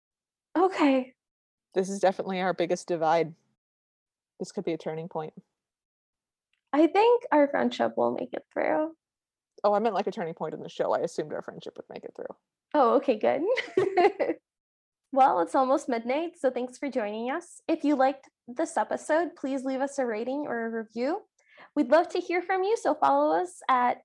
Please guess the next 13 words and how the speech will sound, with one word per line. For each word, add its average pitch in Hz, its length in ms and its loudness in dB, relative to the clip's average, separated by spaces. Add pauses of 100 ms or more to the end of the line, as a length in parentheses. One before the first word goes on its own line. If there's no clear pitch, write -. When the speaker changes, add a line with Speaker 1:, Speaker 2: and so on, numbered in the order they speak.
(160)
Speaker 1:
Cinderpod 302 640 -2
on 233 200 -4
Twitter 269 380 -4
and 233 100 -6
Instagram, 339 680 -6
like 262 220 -2
our 277 180 0
Facebook 302 380 -4
page, 392 420 -6
or 294 140 2
email 349 380 -2
us - 260 -2
at 233 240 -2